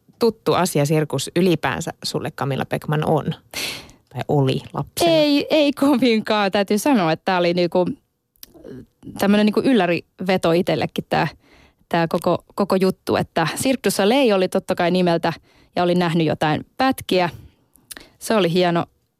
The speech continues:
Speaker 2: hieno juttu, mutta että muuten niinku sirkuselämä on jäänyt itellä vähemmälle, kun toi musiikki on niinku vienyt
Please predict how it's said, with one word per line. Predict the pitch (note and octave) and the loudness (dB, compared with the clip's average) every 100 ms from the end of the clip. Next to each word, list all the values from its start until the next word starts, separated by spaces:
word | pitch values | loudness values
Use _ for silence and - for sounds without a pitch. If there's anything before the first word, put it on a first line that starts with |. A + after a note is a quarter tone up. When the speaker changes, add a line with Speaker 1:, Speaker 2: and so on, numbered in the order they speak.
| F3+ | -2
Speaker 2:
hieno | F#3 F3+ | 0 2
juttu, | F3+ - | 0 0
mutta | F3+ F3 | -2 -2
että | F3+ F#3+ | 0 2
muuten | G#3 G3+ F3 E3 | 2 2 0 -2
niinku | E3 F3+ - - - | -2 -2 -4 -14 -8
sirkuselämä | - F#3 F3 E3+ E3 - | -2 0 0 0 2 2
on | E3 | 2
jäänyt | E3+ F3+ - - - - _ - | 2 0 -2 -10 -20 -20 _ -6
itellä | F3 F3 F3 - - - F#3 | -2 0 0 -2 -12 -14 -4
vähemmälle, | F#3 F#3 F#3 E3+ E3+ | 0 2 2 2 0
kun | - F#3+ | 0 0
toi | F3+ | 0
musiikki | F#3 F3 E3+ - A#2 | 0 0 -2 0 -2
on | C#3+ | 0
niinku | F#3 - - _ _ - - - - _ _ _ - | -4 -10 -20 _ _ -20 -20 -20 -20 _ _ _ 0
vienyt | F#3+ F3 F3+ - | 2 2 0 -2